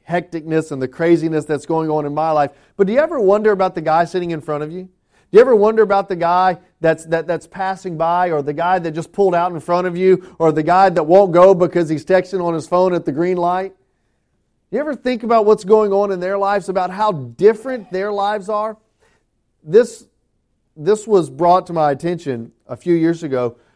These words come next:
when my wife was telling me about the day that her grandmother died. She said, "I was in high school."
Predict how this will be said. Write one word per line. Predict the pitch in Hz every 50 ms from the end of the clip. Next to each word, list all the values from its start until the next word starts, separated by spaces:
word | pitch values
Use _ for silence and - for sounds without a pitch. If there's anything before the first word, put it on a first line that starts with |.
| _ _
when | - 156 156 160
my | 156 156 156
wife | 156 156 170 208 254 294 269 233 208 -
was | 196 185 160
telling | - - 190 180 180 175 170
me | 170 165 160
about | 147 143 139 156 156 156 160 160 - _ _ _ _ _ _ _ _ -
the | 127 123 131
day | 123 143 156 160 180 185
that | 180 160 156
her | 139 139 131
grandmother | 127 127 143 151 160 160 151 135 117 101 95 95
died. | 92 95 85 82 85 -
She | - - 143
said, | - - 143
"I | 151 165
was | 180 180 151
in | 139 120
high | 120 135 143 147
school." | 143 - - - 147 143 139 135